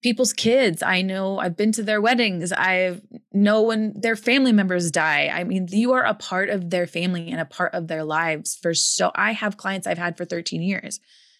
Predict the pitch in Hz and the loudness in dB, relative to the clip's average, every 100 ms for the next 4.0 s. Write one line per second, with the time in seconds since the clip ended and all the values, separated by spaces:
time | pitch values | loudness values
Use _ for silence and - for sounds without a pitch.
0 | _ 233 277 226 202 190 190 175 165 - | _ 2 4 2 2 -2 0 0 -4 -6
1 | 170 165 165 170 - 190 - 185 180 180 | -8 -8 -4 -2 -2 -4 -6 -4 -4 -4
2 | - 180 175 - 214 190 - 180 180 165 | -2 -2 -2 0 0 0 -4 -4 -4 -4
3 | 160 156 143 - 170 170 165 151 - | -4 -4 -6 -6 -2 -2 -2 -6 -6